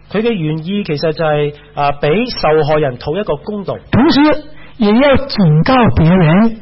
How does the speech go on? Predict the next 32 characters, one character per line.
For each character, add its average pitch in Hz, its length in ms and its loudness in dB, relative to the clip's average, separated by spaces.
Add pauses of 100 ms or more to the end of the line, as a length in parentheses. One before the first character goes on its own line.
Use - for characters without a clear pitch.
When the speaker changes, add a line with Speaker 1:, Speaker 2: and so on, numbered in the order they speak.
(160)
Speaker 2:
不 240 160 0
可 185 140 2
以 143 340 2
做 160 160 0
這 202 240 0
樣 190 220 2
的 156 80 0
事。 156 360 2 (140)
Speaker 1:
同 139 160 -8
時 139 220 -8
呢， 170 100 0
亦 170 120 -4
都 180 180 -6
警 156 320 -6
告 147 220 0
對 139 200 -2
方 156 220 -2
呢， 156 80 0 (340)
唔 117 80 -12 (140)
可 170 60 0
以 160 120 -4
隨 117 320 -4
便 131 140 -6
去 147 80 -4
傷 147 240 -4
害 127 100 -4
別 - 60 -10
人。 - 0 -
Speaker 2:
但 320 100 -2
是 339 160 0
我 269 100 4
覺 - 160 0